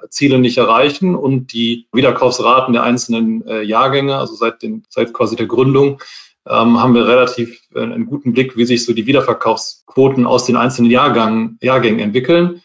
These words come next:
Ähm, Average Order Value ist relativ konstant, also kann man ganz gut über dieses Modell, das haben wir in den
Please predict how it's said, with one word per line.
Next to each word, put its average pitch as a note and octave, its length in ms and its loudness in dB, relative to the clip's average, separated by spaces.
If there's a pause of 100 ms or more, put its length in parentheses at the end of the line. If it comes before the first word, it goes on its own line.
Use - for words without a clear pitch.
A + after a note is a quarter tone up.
(100)
Ähm, A#2+ 280 0
Average B2 360 0
Order B2+ 280 2
Value B2 160 4
ist A2 160 0
relativ B2+ 320 0
konstant, C3 520 0
also A#2+ 180 2
kann C3+ 160 0
man - 300 -2
ganz C3 220 -2
gut D#3 200 0
über C3 200 0
dieses B2 220 0
Modell, B2 480 4
das A#2+ 180 -4
haben B2 120 -2
wir A#2+ 100 0
in A#2 80 -2
den A#2 280 -8